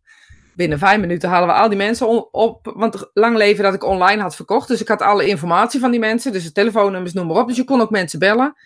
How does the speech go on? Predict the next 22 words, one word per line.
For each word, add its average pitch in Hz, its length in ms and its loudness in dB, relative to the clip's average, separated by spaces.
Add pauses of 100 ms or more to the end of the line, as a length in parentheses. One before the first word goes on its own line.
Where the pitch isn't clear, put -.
(360)
En 208 300 0
hoe 285 520 6
het 208 160 -2
kan, 202 300 2
ik 170 140 -6
weet 220 240 2
het 240 100 -10
niet, 302 220 -2
maar 208 300 -2 (160)
binnen 170 600 -2 (320)
een, 135 320 -10
ah, 143 220 -8
nou 180 220 0
zeg 180 120 -2
maar 175 140 0
anderhalf 220 480 2
uur 240 160 0
waren 226 220 2
al 269 140 4
die 269 100 2
mensen 214 300 -2
daarheen. 254 640 2